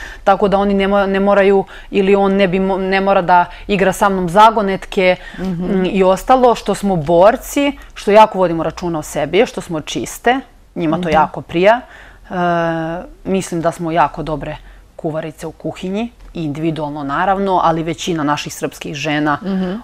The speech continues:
Speaker 1: ovaj, je,
Speaker 2: A šta mu se ne
Speaker 1: je
Speaker 2: sviđa? Šta mu smeta u našem tom, na, u našoj naravi, preću
Speaker 1: U
Speaker 2: reći?
Speaker 1: našoj naravi, e, da s-, da vrlo brzo planemo, da smo jako tvrdoglavi.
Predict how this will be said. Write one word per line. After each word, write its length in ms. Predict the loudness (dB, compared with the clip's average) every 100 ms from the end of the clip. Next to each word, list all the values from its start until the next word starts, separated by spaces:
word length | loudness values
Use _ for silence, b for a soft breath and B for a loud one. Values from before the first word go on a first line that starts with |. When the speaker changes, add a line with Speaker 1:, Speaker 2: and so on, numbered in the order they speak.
| -4
Speaker 1:
ovaj, 720 | 0 0 -2 -2 -4 -2 -4 -6
je, 240 | -6 -2
Speaker 2:
A 40 | -2
šta 140 | 0
mu 80 | 0
se 120 | 0
ne 80 | 2
Speaker 1:
je 160 | 0 -2
Speaker 2:
sviđa? 260 | -8 -12 -20 _ _ _ _ -12
Šta 160 | -2
mu 80 | 0
smeta 420 | 0 0 0 0
u 80 | 0
našem 400 | 0 -4 -8 -8
tom, 240 | -6 -8 -8 -6
na, 240 | -2 -2
u 40 | 0
našoj 260 | -2 -2
naravi, 400 | 0 2 0 -4
preću 260 | -10 -2 2
Speaker 1:
U 20 |
Speaker 2:
reći? 100 | 4
Speaker 1:
našoj 300 | 4 4 2
naravi, 580 | 4 6 6 4 0 -2
e, 140 | 2 2 2 2 0
da 140 | 2 0
s-, 160 | 0 -4
da 140 | -2
vrlo 360 | 0 2 2 2
brzo 320 | 0 -4 -6
planemo, 640 | -2 -2 -2 0 2 2 0 B B
da 460 | -8 0 4 6 6 6 6 4
smo 220 | 0 0
jako 280 | 2 2 0
tvrdoglavi. 720 | -8 -6 -4 -2 0 0 -2